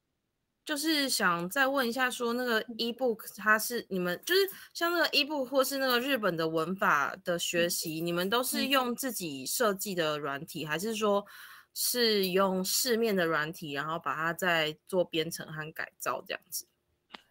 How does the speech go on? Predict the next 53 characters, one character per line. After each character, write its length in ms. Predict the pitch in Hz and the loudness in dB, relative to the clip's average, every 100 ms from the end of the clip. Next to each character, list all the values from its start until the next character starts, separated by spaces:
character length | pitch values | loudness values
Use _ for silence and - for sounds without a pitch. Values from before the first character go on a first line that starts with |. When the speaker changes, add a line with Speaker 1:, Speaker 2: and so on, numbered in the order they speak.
| _ - | _ -2
Speaker 2:
那 100 | 330 | 4
个 80 | 311 | 4
是 100 | 294 | 6
我， 140 | 254 214 | 4 4
全 180 | - 240 | 4 4
部 80 | 302 | 6
都 140 | 285 | 4
是 60 | 277 | 4
我 100 | 208 | 2
一 100 | 202 | 2
个 80 | 240 | 0
人 160 | 208 | 0
自 120 | 196 | -4
己 100 | 190 | -8
开 180 | 185 202 | -8 -8
发 200 | 196 190 | -6 -8
的。 160 | 202 247 _ _ _ _ _ _ | -8 -18 _ _ _ _ _ _
呃， 300 | - 202 202 196 | 2 2 4 0
Speaker 1:
哦。 180 | 214 - 208 | -2 -4 2
Speaker 2:
有 240 | 226 220 220 - 247 | 6 6 4 -2 2
那 120 | 277 | 8
个 180 | 254 247 | 8 8
日 180 | 339 | 6
语 80 | 262 | 6
学 180 | 190 240 | 4 2
习 140 | 247 | 4
的 80 | 240 | 2
系 160 | 240 247 | 2 0
统 160 | 226 | -4
是 100 | 196 | -2
我 120 | 233 202 | 0 2
在 100 | 214 | 2
博 240 | 208 196 | 0 -4
士 140 | - | -2
的 100 | 247 | -2
时 140 | 208 208 | 0 -4
候 80 | 196 | -4
主 120 | 196 | -2
要 140 | 202 | -2
的 80 | 214 | -2
一 40 | |
个， 60 | 190 180 185 - - | -4 -6 -10 -14 -14
嗯， 220 | 190 175 | -12 -10
开 160 | - 208 | -4 0
发 140 | 208 | 2
的 100 | 185 | 0
一， 80 | 185 - | -4 -10
一 60 | 196 | -10
个， 120 | 208 | -8
一 120 | 208 190 | -6 -4
个 140 | 202 | -2
软 200 | 185 185 | -4 -8
体。 200 | - - | -14 -18